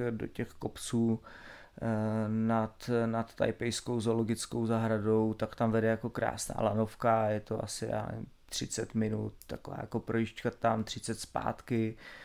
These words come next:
v tom maximálním, nebo dají se vystoupit třeba i na půlce cesty.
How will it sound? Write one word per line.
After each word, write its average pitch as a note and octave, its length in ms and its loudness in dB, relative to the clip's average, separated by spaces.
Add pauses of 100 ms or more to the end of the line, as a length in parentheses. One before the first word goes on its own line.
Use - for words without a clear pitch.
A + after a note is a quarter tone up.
(160)
v - 100 -18
tom A#2+ 160 2
maximálním, A2+ 1040 4 (160)
nebo A#2 220 2
dají A2+ 200 8
se - 120 0
vystoupit A2 400 -2
třeba A2 320 0
i A2+ 40 -4
na A2 100 -4
půlce - 340 -12
cesty. - 480 -6